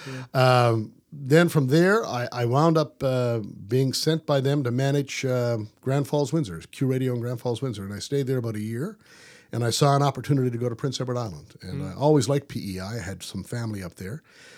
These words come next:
Speaker 2: So I got a job at, uh, C F C Y, and I was doing afternoon drive in the voice of the Maritimes. And it
Speaker 1: So
Speaker 2: was
Speaker 1: this was a truly, like, national scope for you. I didn't realize you'd moved around this
Speaker 2: Yeah,
Speaker 1: much in
Speaker 2: yeah,
Speaker 1: your
Speaker 2: apparently
Speaker 1: yeah.
Speaker 2: I couldn't keep a job.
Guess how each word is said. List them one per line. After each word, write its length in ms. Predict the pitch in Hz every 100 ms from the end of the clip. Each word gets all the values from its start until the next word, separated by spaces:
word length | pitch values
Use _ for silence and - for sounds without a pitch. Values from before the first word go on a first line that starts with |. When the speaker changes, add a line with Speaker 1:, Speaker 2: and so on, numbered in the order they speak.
| -
Speaker 2:
So 140 | - 110
I 40 |
got 160 | 131 135
a 40 |
job 300 | 113 135 127
at, 180 | 120 -
uh, 300 | 104 101 98
C 320 | - - 147
F 120 | 135 -
C 180 | - 120
Y, 480 | 101 90 104 190 - _ _ _ _
and 280 | - 107 98
I 40 | 101
was 120 | 98
doing 200 | 117 117
afternoon 400 | 127 - 123 123
drive 400 | 113 135 101 87
in 100 | 90
the 60 | 90
voice 280 | 113 131 -
of 40 |
the 60 | 123
Maritimes. 560 | 120 87 - - - -
And 100 | -
it 40 |
Speaker 1:
So 80 | 151
Speaker 2:
was 60 |
Speaker 1:
this 140 | 190 214
was 140 | 240
a 80 | 202
truly, 520 | 131 165 175 156 123
like, 420 | 120 120 127 120 123
national 420 | 123 131 - 127
scope 260 | - 147 170
for 120 | -
you. 100 | 104
I 60 | 117
didn't 200 | 190 147
realize 440 | 123 151 113 104
you'd 180 | 113 110
moved 240 | 113 113 110
around 240 | 113 147
this 120 | 151
Speaker 2:
Yeah, 140 | 147 208
Speaker 1:
much 160 | 220
in 60 | 180
Speaker 2:
yeah, 140 | 185
Speaker 1:
your 80 | 156
Speaker 2:
apparently 340 | - 202 180
Speaker 1:
yeah. 40 | 143
Speaker 2:
I 40 |
couldn't 220 | - 151
keep 140 | - 139
a 40 |
job. 280 | 127 143 117